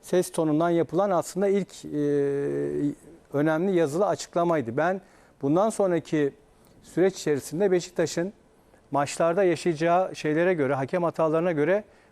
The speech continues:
bu açıklamaları hem yazılı hem de sözlü olarak devam edeceğini yüzde yüz düşünüyorum. Yani Trabzonspor maçında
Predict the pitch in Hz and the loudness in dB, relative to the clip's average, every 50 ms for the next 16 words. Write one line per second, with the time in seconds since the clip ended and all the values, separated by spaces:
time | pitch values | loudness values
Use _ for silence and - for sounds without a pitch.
0 | _ - 208 208 165 160 - - 185 - - 175 160 156 151 143 139 131 135 147 | _ -2 0 0 0 0 -2 -4 -6 -2 0 0 2 2 0 0 0 0 2 2
1 | 185 202 202 185 175 160 131 139 139 139 143 175 190 180 160 147 - - 160 165 | 2 2 2 0 0 0 0 0 0 0 2 2 2 0 0 -2 -2 0 0 2
2 | 165 170 175 196 175 143 123 120 113 - - 175 175 190 185 175 170 156 135 139 | 2 2 2 2 2 2 2 0 -2 -2 0 2 4 4 2 2 0 -2 -2 -2
3 | 123 127 143 165 208 220 214 196 190 180 185 156 196 214 190 196 170 - 180 156 | -2 -2 -2 0 0 0 0 0 0 2 2 0 0 0 -2 -4 -2 -2 0 0
4 | 147 120 101 87 87 _ _ _ _ _ - - - - _ _ _ _ - 185 | 0 0 -2 -4 -8 _ _ _ _ _ -20 -20 -20 -20 _ _ _ _ -4 -2
5 | 151 156 - - 208 208 208 180 185 196 180 - - - 202 196 180 185 - - | -2 -2 0 2 2 2 2 2 0 -2 -2 -2 -2 0 0 2 0 0 -2 -2
6 | 180 160 139 143 156 190 | -2 0 0 0 0 -2